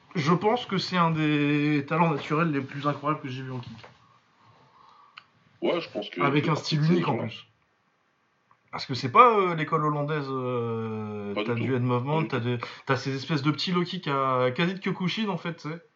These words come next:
Speaker 2: Ouais, ouais, ouais.
Speaker 1: Qui
Speaker 2: Non, pas du tout, il avait un style, euh, une approche très intelligente et, euh,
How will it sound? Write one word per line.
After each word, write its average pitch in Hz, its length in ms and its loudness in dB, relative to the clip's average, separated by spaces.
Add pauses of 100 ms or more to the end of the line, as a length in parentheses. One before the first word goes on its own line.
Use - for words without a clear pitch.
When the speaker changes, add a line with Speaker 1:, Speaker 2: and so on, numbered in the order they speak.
(340)
Speaker 2:
Ouais, 101 120 -4 (140)
ouais, 104 80 -6 (120)
ouais. 90 120 -8 (640)
Speaker 1:
Qui 131 120 -8
Speaker 2:
Non, 185 200 2
pas 113 140 0
du 113 100 -2
tout, - 100 -4
il 135 120 0
avait 92 120 -4
un 92 80 -6
style, 101 280 -8
euh, 95 160 -2
une 90 160 -6
approche 104 400 -4
très 95 200 -8
intelligente 90 680 -8
et, - 60 -6
euh, - 120 -12